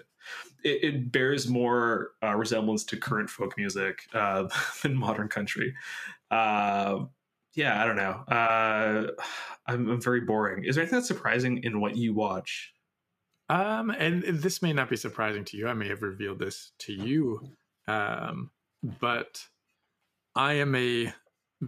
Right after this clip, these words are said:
Speaker 2: huge fan of dancing. Um, I mean, like, you know, doing it on my own, sure, that's fun. But, like,
Speaker 1: Yeah.
Speaker 2: I mean, watching dance,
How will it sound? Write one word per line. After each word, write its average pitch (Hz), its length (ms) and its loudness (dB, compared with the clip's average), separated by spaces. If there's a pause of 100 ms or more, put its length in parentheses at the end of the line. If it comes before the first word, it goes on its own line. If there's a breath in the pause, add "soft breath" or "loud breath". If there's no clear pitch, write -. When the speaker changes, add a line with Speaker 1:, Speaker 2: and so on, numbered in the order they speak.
(320)
Speaker 2:
huge 165 460 2
fan 117 540 -2
of 113 520 -4 (400)
dancing. - 760 -4 (440)
Um, 107 640 -2
I 156 80 2
mean, 147 280 0
like, 117 420 -2
you 139 140 0
know, 117 260 -2
doing 135 200 2
it 113 60 2
on 110 80 2
my 104 140 2
own, 107 200 -2
sure, 135 260 0
that's 110 180 2
fun. 131 300 -4 (280 soft breath)
But, 113 240 -2
like, 110 140 2
Speaker 1:
Yeah. 120 280 0
Speaker 2:
I 113 40 -4
mean, 110 480 -4 (800)
watching 131 840 2 (200)
dance, 113 580 -4